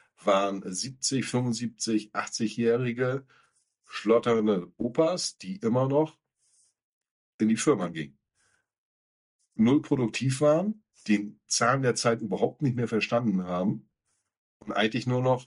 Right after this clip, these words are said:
mitleidig belächelt wurden, weil sie das Thema mal aufgebaut haben, also dafür verdienen sie auch Respekt,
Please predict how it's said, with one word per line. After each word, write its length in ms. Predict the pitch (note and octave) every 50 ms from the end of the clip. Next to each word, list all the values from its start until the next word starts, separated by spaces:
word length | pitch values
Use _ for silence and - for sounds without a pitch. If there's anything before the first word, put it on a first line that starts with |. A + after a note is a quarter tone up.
| _
mitleidig 560 | - G#2 A#2 A#2 - B2 A2 A2 A2+ A2 -
belächelt 500 | - G2+ F2+ A2 - - - G#2 F#2 -
wurden, 520 | - E2+ E2+ E2+ E2 - A#2+ G3 G#3+ - _ _ _ _ -
weil 140 | - F2 F#2
sie 120 | F#2+ G2+
das 200 | G2 G#2+ G2 -
Thema 300 | - - A2 G#2+ G#2+ G#2
mal 120 | G2 F#2+ F2+
aufgebaut 600 | - G#2+ C3 C3+ - - G2+ G2 F2+ F2 E2 -
haben, 340 | E2 D#2 F2 G#2+ D3 D#3+ D3
also 200 | G#2+ - - -
dafür 360 | F2 D#2+ - - D#2+ D#2 D#2
verdienen 320 | - - E2 D#2+ F#2+ F#2 F#2
sie 120 | F#2 F#2
auch 160 | E2 D#2 - F2
Respekt, 440 | D#2+ - - - - - - _